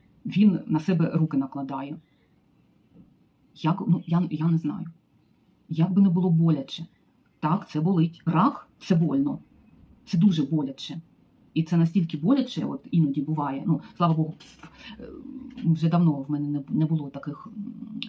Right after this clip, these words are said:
болів. Коли тобі не допомагають навіть, а,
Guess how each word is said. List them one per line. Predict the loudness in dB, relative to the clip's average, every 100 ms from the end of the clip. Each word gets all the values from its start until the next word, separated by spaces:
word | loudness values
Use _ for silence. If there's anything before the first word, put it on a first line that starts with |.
| -10
болів. | -4 -4 -4 -8 -20 -20 -20 -8
Коли | 0 2 2 0 -2
тобі | 4
не | 6
допомагають | 4 2 0 0 -2 -4 0
навіть, | 0 0 -4 -6 -10
а, | -6